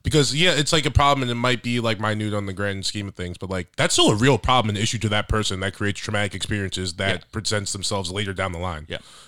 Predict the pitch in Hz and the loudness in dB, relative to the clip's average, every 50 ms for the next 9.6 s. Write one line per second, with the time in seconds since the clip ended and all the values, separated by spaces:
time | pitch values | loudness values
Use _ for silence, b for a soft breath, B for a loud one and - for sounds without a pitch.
0 | B B - 170 180 202 185 170 165 139 - 147 135 151 - 156 151 139 127 - | B B 0 2 4 6 6 4 4 4 2 2 2 2 4 4 2 2 2 2
1 | 214 139 123 117 127 127 123 113 127 131 127 - 123 123 117 107 98 123 131 117 | 4 4 4 4 4 2 4 4 2 2 4 4 4 4 4 4 2 2 0 0
2 | - 120 101 127 - - 185 170 143 123 113 123 - - 117 - 117 107 95 - | 0 2 0 0 2 4 4 4 6 6 4 2 0 -2 -2 0 0 0 0 -2
3 | - b b b b b b b b _ _ - 147 - - 156 - 208 277 220 | -8 b b b b b b b b _ _ 0 2 2 2 4 4 6 4 4
4 | 123 92 - 76 73 - _ _ _ _ _ _ 139 151 - - - - - - | 4 0 -4 -8 -10 -14 _ _ _ _ _ _ -4 -4 -4 -4 -6 -6 -6 -4
5 | - 156 185 - - - 214 - - - - - - 143 135 131 131 135 123 107 | -2 -2 -2 0 0 0 0 0 -2 -4 -4 -4 -4 -4 -2 -2 -2 -2 -2 -2
6 | 101 113 170 180 _ _ _ _ _ _ _ _ _ _ 147 147 147 151 151 - | -4 -6 -10 -12 _ _ _ _ _ _ _ _ _ _ -2 0 0 -2 -4 -4
7 | - 160 185 208 190 - - - 165 - 151 131 113 120 120 120 113 110 110 117 | -6 -6 -4 -4 -4 -2 -2 -4 -2 -2 -2 -2 0 0 0 0 0 -2 -4 -2
8 | - - 123 131 123 117 123 123 107 101 - - - - _ _ _ _ _ _ | -4 -4 -2 0 0 0 0 0 -2 -6 -10 -16 -20 -20 _ _ _ _ _ _
9 | _ _ _ 120 113 - - - - - - | _ _ _ -2 -2 -2 0 -2 -4 -4 -6